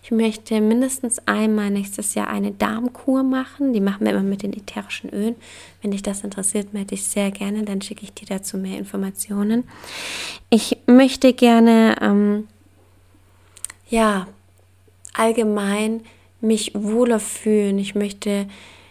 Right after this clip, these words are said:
mich morgens gleich fit machen, mal blöd gesagt, mich, ähm, mich hübsch machen, dass ich in den Tag starten kann.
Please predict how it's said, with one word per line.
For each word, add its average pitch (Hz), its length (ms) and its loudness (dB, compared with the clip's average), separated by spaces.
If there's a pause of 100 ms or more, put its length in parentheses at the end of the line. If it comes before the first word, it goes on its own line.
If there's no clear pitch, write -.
(180)
mich 220 220 -2
morgens 214 580 0
gleich 208 680 -2 (720)
fit - 400 0
machen, 196 680 -4
mal 104 160 -2
blöd 202 320 -4
gesagt, 196 680 -6
mich, 196 360 -4
ähm, 202 280 -4 (160)
mich 214 400 -6
hübsch - 260 -6
machen, 202 580 -2
dass 202 260 -6
ich 202 180 -8
in 214 100 -2
den 214 140 0
Tag 294 260 0
starten 208 500 -2
kann. 196 300 -6